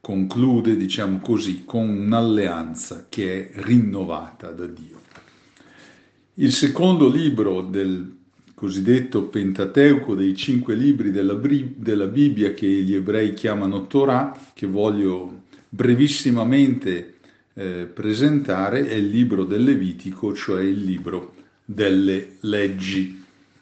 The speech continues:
Contiene tutta una legislazione che io chiaramente non voglio neanche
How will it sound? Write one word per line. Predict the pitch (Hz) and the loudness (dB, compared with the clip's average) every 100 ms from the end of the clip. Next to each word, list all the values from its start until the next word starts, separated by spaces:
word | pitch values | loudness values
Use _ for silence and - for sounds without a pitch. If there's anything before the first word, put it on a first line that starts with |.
| _ _ _ _ | _ _ _ _
Contiene | - 110 101 - 113 110 92 - | -4 -2 0 2 2 2 -2 -4
tutta | 110 - 110 92 95 | -6 -4 -2 -2 -2
una | 104 98 95 | -4 -4 0
legislazione | 95 101 127 139 131 - - 98 113 98 90 | 0 0 -2 0 0 0 -2 -2 0 -2 -4
che | - | -4
io | 92 92 92 | -2 0 0
chiaramente | 92 92 87 92 92 87 92 | -2 -4 -4 -4 -6 -6 -6
non | 90 90 | -6 -6
voglio | 92 90 90 87 | -4 -4 -4 -6
neanche | 90 87 87 - 90 | -6 -6 -6 -6 -6